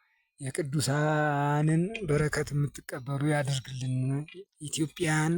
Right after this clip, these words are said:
እግዚአብሔር አምላካችን ይባርክ። አዘጋጅ መምህር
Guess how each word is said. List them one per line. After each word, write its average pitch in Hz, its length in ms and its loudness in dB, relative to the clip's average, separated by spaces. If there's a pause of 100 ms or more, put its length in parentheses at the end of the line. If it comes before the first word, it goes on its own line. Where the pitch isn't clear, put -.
(100)
እግዚአብሔር 151 540 2
አምላካችን 147 680 0
ይባርክ። 131 420 0 (800)
አዘጋጅ 156 540 2 (160)
መምህር 151 520 4